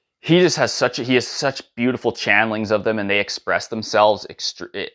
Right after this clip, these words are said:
it, like, very prominently in sound energy. And Tom Kenyon is a beautiful sound channeler, as well as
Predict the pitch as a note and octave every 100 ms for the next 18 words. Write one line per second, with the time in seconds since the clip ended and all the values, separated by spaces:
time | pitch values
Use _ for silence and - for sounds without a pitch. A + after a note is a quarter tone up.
0 | D#2 C#2 F#2+ G2+ G2 A2 A2 A2 G#2 -
1 | F#2 G2 A2+ B2 B2 E2+ F#2+ F2 - E2+
2 | D#2+ A2+ B2+ A#2+ B2+ C#3 C#3 F3 F3 _
3 | _ - G2+ G2+ E2+ A1+ - - A2 A2
4 | G#2 A2+ G2+ G2 F#2+ F2 F2+ - G#2 F#2+
5 | G2+ F#2+ F#2 E2 - _ _ _ - -
6 | - G2 G#2+ A#2 G2 - F#2+ G2 F2 D#2+
7 | - G2 G#2 F2 F2+